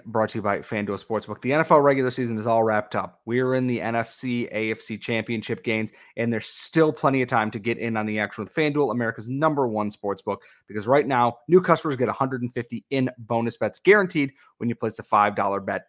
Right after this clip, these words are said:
today. That's a hundred and fifty bucks in bonus bets, win or lose. You can check live same-game parlays,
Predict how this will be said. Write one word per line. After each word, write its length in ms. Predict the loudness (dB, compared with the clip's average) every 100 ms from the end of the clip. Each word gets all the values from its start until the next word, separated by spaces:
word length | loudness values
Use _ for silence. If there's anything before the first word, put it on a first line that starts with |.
| -16
today. 560 | -8 -6 0 2 0 -4 _ -10
That's 100 | -4
a 60 |
hundred 400 | -4 -2 2 2
and 120 | 2 -2
fifty 260 | -4 -4
bucks 420 | -4 -6 -8 -16 -20 -6
in 180 | -2 0
bonus 320 | 0 0 -2
bets, 280 | -2 -4 -6 -6
win 220 | -2 -2 -4
or 220 | -4 -4
lose. 360 | -4 -6 -6 -12 _ _ _ -6
You 120 | -2
can 120 | -2
check 320 | 2 2 2
live 520 | 0 2 4 2 -2 _ -12
same-game 500 | -4 -2 0 0 0
parlays, 380 | 2 2 0